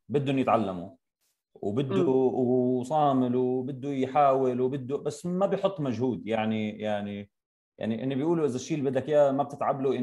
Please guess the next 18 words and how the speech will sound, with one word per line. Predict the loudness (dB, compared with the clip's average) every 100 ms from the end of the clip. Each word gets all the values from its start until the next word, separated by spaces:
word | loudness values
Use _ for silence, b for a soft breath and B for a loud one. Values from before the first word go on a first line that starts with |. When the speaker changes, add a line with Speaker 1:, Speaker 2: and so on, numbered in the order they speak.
| 0
Speaker 1:
enough، | -2 -4
ما | -4
حتحصل | -4 -8 -2 0 0
عليه. | 0 0
بس | -2 -6
في | -4
ناس | -4 -4
كتير | 0 2
بدها | 4 2
تتعلم، | -2 -2 -2 -2 -4 -6 _ _ _ _
وبتلاقيه | -6 2 2 4
منزل | 0 -2 -2 -2
كتب، | -4 -2 0
جايب | 4 2 2
كتب، | -4 -2 -2
ومنزل | -2 -4 -4 -4 -2 -2
applications، | -4 -6 -6 -6 -8 -6 -8 -6
و-، | -4 -4 -6